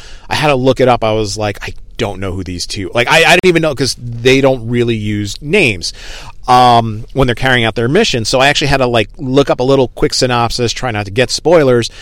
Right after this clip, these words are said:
and I was like, "Oh, Punch and Julie. Okay, no problem." Uh, Professor Pig. Professor Pig is essentially, like, a Red Hood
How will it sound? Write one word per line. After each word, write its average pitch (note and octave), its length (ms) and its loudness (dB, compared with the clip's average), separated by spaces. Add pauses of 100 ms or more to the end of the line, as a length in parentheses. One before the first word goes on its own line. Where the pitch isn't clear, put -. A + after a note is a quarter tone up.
(180)
and C3+ 80 0
I C3+ 40 4
was B2+ 80 0
like, B2 160 -2
"Oh, F#3+ 240 4
Punch G#2 340 -6
and C3+ 80 -6
Julie. C#3 380 -2 (160)
Okay, C3+ 320 4
no A2 160 -2
problem." C#3+ 520 -2 (360)
Uh, C3 180 6
Professor B2 460 0
Pig. B2 440 0
Professor G#2 400 -8
Pig A2+ 520 -2
is G#2 200 -6
essentially, G#2+ 680 -4
like, G2 400 -4
a G2+ 80 -6
Red G#2 400 -2
Hood G#2 760 0